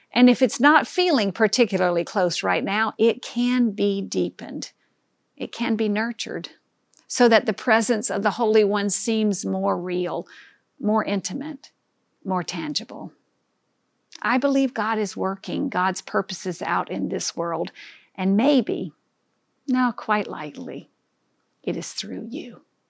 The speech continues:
What's the good work God is calling you to? Remember, God provided for Nehemiah and for Chloe, and God provides for you.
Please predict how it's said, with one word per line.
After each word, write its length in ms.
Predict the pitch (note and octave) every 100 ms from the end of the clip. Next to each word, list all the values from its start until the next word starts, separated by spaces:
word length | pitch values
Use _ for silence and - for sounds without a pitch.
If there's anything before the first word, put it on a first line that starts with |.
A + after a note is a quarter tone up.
| _ _ _ _ _ _ _ _ _ _ _ _ -
What's 280 | F#3 - -
the 80 |
good 260 | F#3+ G3+ F#3
work 260 | G3+ G3 -
God 180 | F#3+
is 100 | F#3+
calling 400 | - G#3 F#3+ G3+
you 160 | F#3+ G3
to? 420 | G3 G#3+ A3 A#3+ A#3 _ _ _ _ _ _ _ _ _ _ _ _ _ -
Remember, 400 | G3 G3 G#3 E3+
God 260 | F3+ F3 -
provided 480 | F#3 F#3+ F#3 F3+
for 120 | F3+ E3+
Nehemiah 800 | E3+ E3+ F3 G3 A#3+ A#3+ A3+ -
and 140 | G#3
for 140 | - D3
Chloe, 540 | - A3+ A3+ A#3 -
and 160 | F3+ F3
God 320 | G3+ G#3+ G#3
provides 520 | A3 F#3+ F#3+ F#3 F#3
for 140 | -
you. 480 | F#3 E3+ F#3 E3 D#3